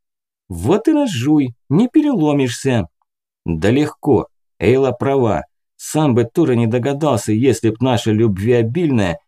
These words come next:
не акцентировала внимание!» «Да рожай уже, чего тянешь?»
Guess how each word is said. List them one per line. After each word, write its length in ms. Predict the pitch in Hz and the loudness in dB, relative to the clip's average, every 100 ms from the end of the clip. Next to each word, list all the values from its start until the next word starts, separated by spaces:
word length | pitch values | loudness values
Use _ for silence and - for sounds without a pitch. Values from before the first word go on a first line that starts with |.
| - | 0
не 220 | 113 139 | 2 2
акцентировала 880 | 135 - 160 151 - 151 120 117 117 | -2 -4 -2 -2 0 2 2 2 0
внимание!» 680 | 101 135 135 101 85 69 - _ _ _ _ _ _ | 0 0 0 0 -2 -6 -14 _ _ _ _ _ _
«Да 280 | 117 101 127 | -6 -2 0
рожай 500 | 135 135 143 165 151 | -2 -4 -2 -2 0
уже, 380 | 131 117 113 82 | -2 0 -2 -4
чего 340 | - 185 170 | -2 2 2
тянешь?» 640 | 156 185 175 143 104 - - | 2 0 0 0 0 -4 -14